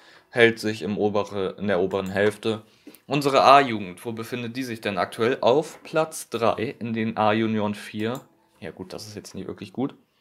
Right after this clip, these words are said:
Und unsere B-Jugend läuft so langsam in Richtung Abstieg. Gucken wir noch mal kurz in die Jugendmannschaften rein. Ja, da werde ich offscreen ein bisschen was sortieren. Genau wie hier auch. Da habe ich ein bisschen was sortiert. Jetzt sind aber wieder welche da. Also das werde ich alles sortieren.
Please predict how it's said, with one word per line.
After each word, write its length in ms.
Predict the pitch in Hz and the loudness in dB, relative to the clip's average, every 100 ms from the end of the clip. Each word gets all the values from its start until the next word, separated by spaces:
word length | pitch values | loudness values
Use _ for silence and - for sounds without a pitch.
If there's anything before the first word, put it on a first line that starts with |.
| _ _ _ _ _ _ - | _ _ _ _ _ _ -10
Und 160 | 123 123 | -2 0
unsere 280 | 120 113 110 | 2 2 4
B-Jugend 720 | 117 117 117 113 110 104 - | 4 4 2 2 0 -2 0
läuft 240 | 101 101 | -2 0
so 80 | 101 | -4
langsam 360 | 101 104 110 98 | -4 -4 -6 -8
in 120 | 98 | -6
Richtung 300 | 104 - 98 | -8 -6 -2
Abstieg. 520 | 113 - 107 110 - _ _ _ _ _ - | -2 -2 -4 -4 -4 _ _ _ _ _ 0
Gucken 220 | 143 131 | 2 2
wir 60 | |
noch 100 | 131 | 0
mal 120 | 135 120 | 2 2
kurz 280 | 131 123 | 2 0
in 100 | 110 | -2
die 80 | 117 | -2
Jugendmannschaften 640 | 117 120 120 113 117 - 107 | -2 -2 -4 -2 -4 -2 2
rein. 260 | 123 127 | 4 4
Ja, 140 | 101 95 | 2 2
da 160 | 95 | 2
werde 180 | 95 95 | 2 0
ich 220 | 95 - _ _ _ | -4 -12 _ _ _
offscreen 480 | - 139 - 139 135 | 2 4 2 -2 0
ein 40 | 127 | -2
bisschen 300 | 131 127 120 | -4 -2 -2
was 200 | 117 - | -2 -2
sortieren. 680 | 113 - 120 117 117 - _ _ _ _ | -4 -4 -4 -2 -4 -10 _ _ _ _
Genau 340 | 98 104 101 95 | -2 2 0 -2
wie 120 | 92 | -2
hier 340 | 117 143 147 | 2 6 6
auch. 260 | 135 135 - | 6 4 2
Da 160 | 104 | -2
habe 140 | 104 98 | 0 -2
ich 80 | 104 | -4
ein 60 | |
bisschen 220 | 101 104 | -4 -2
was 140 | 101 95 | -4 -4
sortiert. 380 | 87 - 127 110 | -6 -2 -2 -2
Jetzt 160 | 107 | -4
sind 100 | 101 | 0
aber 220 | 95 95 | 2 2
wieder 180 | 95 90 | 0 -4
welche 220 | 85 107 | -4 -2
da. 320 | 98 120 131 - _ _ _ _ - | 4 4 4 -6 _ _ _ _ -8
Also 160 | 107 | 0
das 220 | 107 107 | 0 0
werde 140 | 107 107 | -2 -2
ich 100 | 92 | -2
alles 180 | 101 - | -2 -4
sortieren. 540 | 92 - 151 156 | -6 -2 0 0